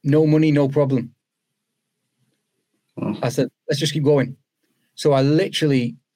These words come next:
Speaker 1: hustled. I literally, I was getting players. I was speaking to them, saying, "Oh, yeah, come to such and such." And I go and meet them. And they go, "Right, cool. What time's the rest of the ge-, team arriving?" I said,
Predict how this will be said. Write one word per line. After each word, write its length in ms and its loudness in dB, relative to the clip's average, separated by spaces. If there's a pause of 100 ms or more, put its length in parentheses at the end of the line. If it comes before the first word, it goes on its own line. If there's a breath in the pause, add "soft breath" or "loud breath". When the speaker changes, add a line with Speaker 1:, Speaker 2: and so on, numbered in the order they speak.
Speaker 1:
hustled. 680 -2 (100)
I 100 0
literally, 380 0
I 40 2
was 160 -2 (200)
getting 260 -2
players. 540 0 (480 soft breath)
I 60 -2
was 100 -2
speaking 360 -2
to 60 -2
them, 120 2
saying, 140 0
"Oh, 40 0
yeah, 200 0
come 260 -4
to 100 -4
such 260 -4
and 100 -2
such." 300 -4
And 100 0
I 60 2
go 160 2
and 100 2
meet 220 0
them. 300 -2 (540)
And 100 0
they 40 2
go, 180 2
"Right, 280 0 (260)
cool. 240 2
What 180 0
time's 200 0
the 60 2
rest 120 -2
of 60 -6
the 80 0
ge-, 320 -6
team 400 -4 (140)
arriving?" 640 0 (100)
I 60 -14
said, 240 -10